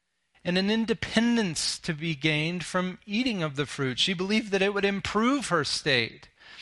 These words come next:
that it would add to her life and not take away from her life. So Derek Kidner, Old Testament commentator, says, "Eve listened to the,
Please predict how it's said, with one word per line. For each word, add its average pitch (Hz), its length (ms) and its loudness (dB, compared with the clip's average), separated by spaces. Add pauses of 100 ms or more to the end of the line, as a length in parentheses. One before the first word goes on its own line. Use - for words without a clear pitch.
(160)
that 160 120 4
it 190 100 2
would 196 160 0
add 208 420 2
to 214 120 4
her 160 200 2
life 131 460 2
and 151 140 -2
not 175 260 2
take 190 240 -2
away 185 300 2
from 175 220 -6
her 151 180 0
life. 127 280 2
So 147 300 -2 (440)
Derek 165 300 2
Kidner, 156 480 0 (160)
Old 156 220 -6
Testament 156 420 -2
commentator, 147 560 0
says, 131 340 -2
"Eve 165 220 -4
listened 202 540 0
to 175 200 -4
the, 139 160 -4